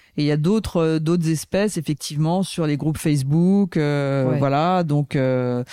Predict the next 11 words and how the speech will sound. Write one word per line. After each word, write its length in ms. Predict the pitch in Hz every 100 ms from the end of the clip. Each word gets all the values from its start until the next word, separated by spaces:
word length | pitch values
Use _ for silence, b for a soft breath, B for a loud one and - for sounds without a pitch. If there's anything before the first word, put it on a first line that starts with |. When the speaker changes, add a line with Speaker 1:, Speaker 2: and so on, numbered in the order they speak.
| B B B
Speaker 1:
et 80 | 156
en 60 | 143
fait, 220 | - 202
ce 100 | -
qui, 300 | - 170 151
ce 120 | 156 -
qui 180 | - 175
relie 420 | 170 175 180 190
ces 220 | - 151
affaires-là, 800 | 156 - 165 170 165 165 156 101
euh, 1000 | 143 139 135 135 131 127 127 123 123 117